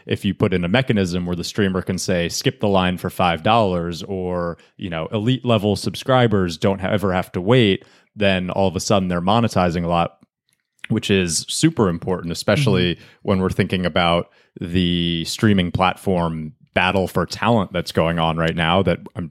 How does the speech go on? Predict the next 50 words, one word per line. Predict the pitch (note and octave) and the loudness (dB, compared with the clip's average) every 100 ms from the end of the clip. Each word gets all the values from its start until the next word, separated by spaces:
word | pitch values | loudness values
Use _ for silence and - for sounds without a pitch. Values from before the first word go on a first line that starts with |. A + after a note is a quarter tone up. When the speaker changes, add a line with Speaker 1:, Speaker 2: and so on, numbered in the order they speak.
| - | -8
Speaker 1:
we're | F#2 E2 | -6 -4
gonna | E2 | -4
cover | - F2+ E2+ E2+ | -2 -2 -2 -2
in | |
a | |
little | E2+ E2+ | -2 -2
bit. | E2 C#3+ - | 2 2 2
But, | F#2+ E2 - - - - | 0 -2 -6 -20 -10 -2
um, | F2 E2+ F2+ | 0 0 0
you | G#2+ | 2
know, | E2 | 2
just | D#2+ - _ - | -2 -8 _ -2
putting | D3 C3+ A2+ | 2 2 2
the | |
tools | - B2+ A#2+ G2+ E2+ | 0 0 0 -2 -6
into | F2+ | -6
these | F2+ E2+ | -4 -4
people's | - F2 F2 | -6 -6 -4
hands | G2 F#2+ F#2 - | 2 2 2 0
to | - F#2+ E2+ | 0 2 2
make | E2 F2 - | 2 0 0
sure | - F#2 | 0 0
that | E2 - | -2 0
they're | G2 F2+ E2+ E2 | 0 2 0 0
getting | F2 F2 | -2 -2
paid | - F#2 E2+ | 0 0 2
as | E2 | 0
much | E2+ F#2 F2+ | -2 -2 -2
as | D#2 | -6
possible | - F2 - E2+ F2+ | 0 0 -2 -4 -4
for | E2+ G2+ | 0 -2
the | E2+ | -2
time | - G2 F2 | -2 -2 0
they're | E2+ | -2
spending | D#2+ - F2+ F2 | -6 -2 0 0
on | F2 E2 | -2 -4
the | |
platform | - G2 - - F2 E2+ - - - - | -2 0 0 -4 -8 -8 -10 -18 -20 -4
is | F#2 F2 D#2 E2+ | 0 0 0 0
a | E2+ E2 | 0 -2
huge | - A2 F#2+ D#2 | -2 0 2 2
segment | A2+ G#2+ F2 - | 2 2 0 0
that | F2 | 0
I | E2+ | 0
think | F#2 E2 | -2 -6
is, | E2 - | -8 -6
it's | - | 2
interesting | D3 G#2+ - F#2+ E2+ | 2 2 2 0 -2
how, | E2+ F2+ E2+ E2+ E2+ | -4 -2 0 0 0
uh, | F2 E2 | 0 0